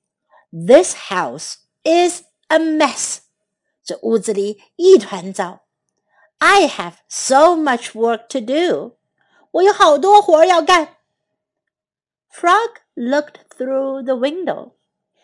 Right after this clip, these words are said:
青蛙从窗户外面看进来。Toad, you are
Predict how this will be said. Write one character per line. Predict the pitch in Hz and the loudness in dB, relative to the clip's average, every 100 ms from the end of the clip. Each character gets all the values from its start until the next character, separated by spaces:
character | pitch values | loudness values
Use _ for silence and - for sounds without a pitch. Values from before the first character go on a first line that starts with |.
| _ _ | _ _
青 | 320 320 | -8 -6
蛙 | 339 349 370 | -6 -6 -8
从 | 359 277 226 220 226 | -8 -6 -6 -6 -10
窗 | - 226 226 | -10 -10 -8
户 | 233 | -8
外 | 226 214 | -6 -6
面 | 208 196 190 | -8 -10 -10
看 | - 202 185 | -12 -12 -12
进 | 185 196 | -14 -16
来。 | 180 175 185 _ _ _ _ _ _ _ _ | -14 -14 -16 _ _ _ _ _ _ _ _
Toad, | - 330 480 214 262 - _ _ | 0 0 2 2 0 -6 _ _
you | 233 247 466 | -6 0 2
are | 359 160 | 2 -2